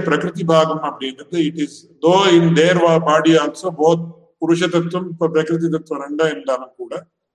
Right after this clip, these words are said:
ஸ்திரீகளுக்கு இடது பக்கத்துல தான் பிரதானம். என்ன, ஒரு கொ-, இப்படி ஒரு குடத்தை,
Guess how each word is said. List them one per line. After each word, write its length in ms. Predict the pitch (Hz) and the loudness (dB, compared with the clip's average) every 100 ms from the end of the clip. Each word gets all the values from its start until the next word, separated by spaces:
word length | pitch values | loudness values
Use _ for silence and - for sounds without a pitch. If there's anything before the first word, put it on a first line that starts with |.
| _ _ _ _ _ _ _ _ - | _ _ _ _ _ _ _ _ -20
ஸ்திரீகளுக்கு 680 | - 175 220 175 170 165 175 | -4 0 2 4 2 2 2
இடது 260 | 156 170 180 | 2 2 0
பக்கத்துல 440 | 165 165 160 135 | -2 -4 -10 -8
தான் 200 | 156 170 | -6 -6
பிரதானம். 440 | 147 120 139 135 131 | -8 -8 -8 -8 -14
என்ன, 200 | 147 175 156 | -4 -2 0
ஒரு 120 | 151 | -4
கொ-, 320 | 156 151 143 - - _ _ _ - | -8 -4 -4 -6 -14 _ _ _ -4
இப்படி 140 | 151 | -2
ஒரு 120 | 143 143 | 0 0
குடத்தை, 400 | 151 160 156 180 | 0 0 0 4